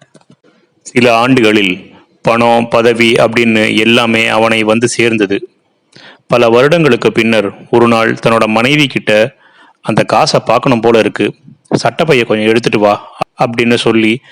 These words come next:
கேட்டு பையிலிருந்து எடுத்து அந்த காசை பார்த்தான். அவனுக்கு அதிர்ச்சி. அந்த காசுல தொலையே இல்ல. "என்னாச்சு?" அப்படின்னு குழப்பத்தோட பார்த்தான். அதுக்கு அவனோட மனைவி சொன்னா, "என்னை மன்னிச்சிருங்க,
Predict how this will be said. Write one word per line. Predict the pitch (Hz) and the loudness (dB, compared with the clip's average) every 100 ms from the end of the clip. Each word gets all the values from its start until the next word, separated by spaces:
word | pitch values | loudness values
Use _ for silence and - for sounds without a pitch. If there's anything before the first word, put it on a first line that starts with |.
| _ | _
கேட்டு | - 131 120 123 | -6 -4 -2 -2
பையிலிருந்து | 123 131 147 120 110 113 117 | 0 0 0 0 0 0 2
எடுத்து | 117 131 131 123 | 2 0 0 2
அந்த | 131 110 | 2 0
காசை | 107 117 - 117 | 0 0 0 0
பார்த்தான். | 107 107 98 90 _ _ _ _ _ _ _ _ - | 0 -2 -4 -8 _ _ _ _ _ _ _ _ -4
அவனுக்கு | 117 113 107 123 | -2 0 0 2
அதிர்ச்சி. | 107 113 - 120 - _ _ _ _ _ _ - | 2 0 -2 -4 -6 _ _ _ _ _ _ -6
அந்த | 127 110 - | -2 -2 0
காசுல | 113 - 120 107 110 | 0 0 0 2 2
தொலையே | 117 120 127 127 | 2 2 2 2
இல்ல. | 107 110 107 - - _ _ _ _ _ | 0 0 -2 -4 -20 _ _ _ _ _
"என்னாச்சு?" | 113 139 156 - 110 104 _ _ - | -2 0 0 0 -6 -6 _ _ -4
அப்படின்னு | 117 113 123 113 117 | -2 0 0 0 0
குழப்பத்தோட | 120 131 131 120 120 | 0 0 0 2 0
பார்த்தான். | - 110 104 - _ _ _ - _ _ | 0 -2 -2 -4 _ _ _ -20 _ _
அதுக்கு | - 120 113 117 110 - | -2 0 2 2 2 2
அவனோட | 117 110 | 0 0
மனைவி | 107 117 165 143 | 0 -2 0 0
சொன்னா, | 117 107 104 107 - _ _ _ _ - | 0 -2 -2 -2 -4 _ _ _ _ -8
"என்னை | 120 113 110 | -4 -2 0
மன்னிச்சிருங்க, | 123 135 110 104 104 | 0 -2 -2 -2 -6